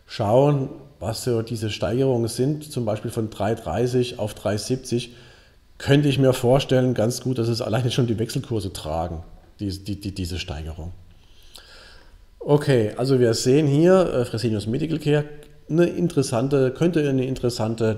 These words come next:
Dividendenaktie sein. Relativ günstig bewertet. Sie haben operativ tatsächlich, äh,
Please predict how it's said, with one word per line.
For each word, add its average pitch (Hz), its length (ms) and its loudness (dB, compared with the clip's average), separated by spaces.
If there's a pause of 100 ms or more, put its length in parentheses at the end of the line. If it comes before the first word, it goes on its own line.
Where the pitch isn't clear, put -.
(160)
Dividendenaktie 110 1160 -4 (160)
sein. 113 640 -2 (880)
Relativ 131 640 4 (380)
günstig 165 480 4
bewertet. 170 600 0
Sie 101 160 -4
haben 131 200 -2
operativ 120 680 -2
tatsächlich, 104 1000 -4
äh, 107 240 -2